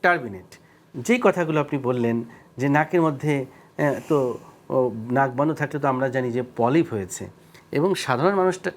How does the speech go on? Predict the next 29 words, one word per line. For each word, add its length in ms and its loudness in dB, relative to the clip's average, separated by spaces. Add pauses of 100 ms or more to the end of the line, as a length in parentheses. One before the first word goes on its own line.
(140)
কিন্তু 240 -2
এইখানেই 600 0 (300)
সবচেয়ে 400 0
বেশি 240 -2
ভুল 340 -4
করে 160 0
থাকেন। 360 -6 (420)
আর 140 4
সেটা 240 -2
কি, 280 -4 (280)
আয়না 400 6
দিয়ে 200 6
যখন 240 2
একটু 140 -2
দেখে 300 2
মাংসগুলো 580 0
একটু 120 -6
ফোলা, 320 0 (500)
তিনি 340 0
ধরে 140 -2
নিয়েছেন 440 2
একা 300 -2
একা 140 -4 (380)
আমি 180 -2 (440)
নাকের 380 -2 (100)
পলিপাসে 440 -2
আক্রান্ত 360 -6
হয়ে 140 -4
গিয়েছি, 360 -10